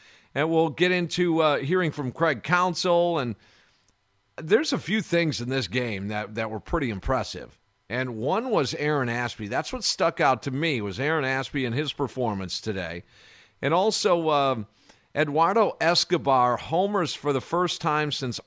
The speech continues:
August second. And he, he's got twenty-five homers on the year. Think about that.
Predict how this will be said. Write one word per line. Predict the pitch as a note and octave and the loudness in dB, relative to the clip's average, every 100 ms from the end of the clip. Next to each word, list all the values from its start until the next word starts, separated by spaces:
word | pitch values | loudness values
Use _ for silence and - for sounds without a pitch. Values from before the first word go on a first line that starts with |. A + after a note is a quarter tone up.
| - | 0
August | B2+ E3+ G3+ D#3+ | 2 2 0 -6
second. | - - - E3+ D#3+ - F#2 C#2 A#1+ _ _ _ _ _ _ _ _ _ _ _ | -6 -8 -4 -4 -4 -4 -8 -10 -16 _ _ _ _ _ _ _ _ _ _ _
And | C3 C#3 | -2 0
he, | C#3+ D3 - | 0 -2 -4
he's | C3+ D3+ - | -6 -4 -2
got | F#3 C4+ | -4 -4
twenty-five | - D3 D#3+ C4 D4+ - C3 C3+ G#2+ | -6 -2 0 0 -2 0 2 2 -2
homers | D3+ G#3 E3 C3+ | -2 0 0 0
on | C3+ | -2
the | A#2 | -2
year. | C3 B3 F3+ | -2 0 0
Think | - B3 E4 | 0 -2 0
about | G#3+ A#2+ F#3+ | 2 2 2
that. | A2+ E2 A1 | -2 -4 -6